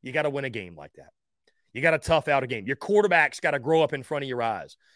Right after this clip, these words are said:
Your playmakers like Brock Bowers, they gotta make plays. Guys, on the road in a rivalry game, we've talked about it all season about how important home field advantage is. I mean, guys, Jordan-Hare is a crazy place to play, man. It is, it is one of the most difficult places to play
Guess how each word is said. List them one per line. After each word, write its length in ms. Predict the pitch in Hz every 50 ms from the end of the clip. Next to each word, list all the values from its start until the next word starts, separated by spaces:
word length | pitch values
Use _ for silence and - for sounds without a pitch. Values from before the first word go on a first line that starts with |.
| _ -
Your 140 | 151 165
playmakers 640 | - - - 214 220 214 180 175 160 131 - 135 117
like 180 | 147 147 127 117
Brock 260 | 139 160 160 151 -
Bowers, 280 | 135 147 147 131 135 139
they 80 | 175
gotta 140 | 185 180 170
make 200 | 165 160 165 160
plays. 480 | - 165 165 165 156 113 92 - - _ _ _ _ _ _ _ _ -
Guys, 280 | - 170 175 170 151 - - -
on 280 | 156 170 190 202 214 214
the 140 | 196 208
road 500 | 180 165 170 160 165 165 165 165 165 165
in 180 | 156 - 131 123
a 80 | 110 98
rivalry 600 | 98 104 110 131 160 190 185 196 185 190 190 160
game, 180 | 165 160 151
we've 160 | 139 156 147
talked 200 | - 196 180 180
about 160 | 175 170 165 160
it 80 | - -
all 240 | 160 165 180 196 190
season 380 | - - 190 185 180 156 170
about 160 | 165 151 143 -
how 300 | - - 160 170 175 175
important 460 | 175 160 - - 165 165 135 147 147
home 300 | - - 151 156 160 151
field 200 | 131 170 156 151
advantage 400 | 139 117 131 135 139 151 147 139
is. 100 | 156 147 - _ _ _ _ _ _ _ _ -
I 60 | -
mean, 80 | 160 147
guys, 240 | 165 143 117 98
Jordan-Hare 540 | 95 104 202 226 226 202 165 147 147 151 143
is 80 | 123 101
a 40 | -
crazy 340 | - 143 135 131 117 113
place 240 | 113 - 113 110 104 -
to 60 | _
play, 200 | - 92 87 85
man. 160 | 85 85 82 -
It 140 | 156 180 175
is, 160 | 151 120 -
it 120 | 165 180 185
is 100 | 156 143
one 100 | 165 156
of 80 | 139
the 60 | 135
most 160 | 131 123 - - 101 98
difficult 460 | 180 196 - 220 - 208 202 190 _
places 300 | - 165 165 156 - 143
to 80 | 147
play 220 | - 147 143 139